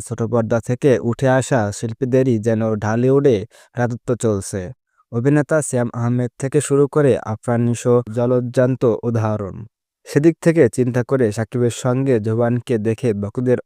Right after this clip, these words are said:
অনেকেই জোবানকে সিনেমা জগতে আসার জন্য স্বাগত জানান।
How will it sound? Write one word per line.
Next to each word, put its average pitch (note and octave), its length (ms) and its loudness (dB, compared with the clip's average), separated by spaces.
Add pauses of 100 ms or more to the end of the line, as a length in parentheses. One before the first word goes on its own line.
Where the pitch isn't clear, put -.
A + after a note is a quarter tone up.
(100)
অনেকেই C3 480 0 (440)
জোবানকে C#3+ 440 2
সিনেমা A#2+ 400 -2 (180)
জগতে B2+ 400 2
আসার A2+ 320 0
জন্য C3 280 2
স্বাগত A2 340 -2 (120)
জানান। F#2+ 260 -4